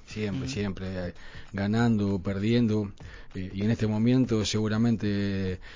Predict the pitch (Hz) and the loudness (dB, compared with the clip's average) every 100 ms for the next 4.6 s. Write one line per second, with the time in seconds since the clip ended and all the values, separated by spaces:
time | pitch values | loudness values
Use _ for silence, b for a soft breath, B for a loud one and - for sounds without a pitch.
0 | B - 101 120 120 110 104 107 127 139 | B -4 2 4 4 2 2 2 4 6
1 | 123 107 107 107 107 104 117 110 104 120 | 4 4 2 2 2 4 2 4 4 4
2 | 120 123 104 98 95 92 90 98 104 101 | 4 4 2 0 -2 -2 -2 0 0 0
3 | 101 107 98 92 98 104 101 98 98 104 | 0 0 0 -2 -2 0 0 -2 -2 0
4 | 104 92 95 110 95 | -2 0 0 0 -2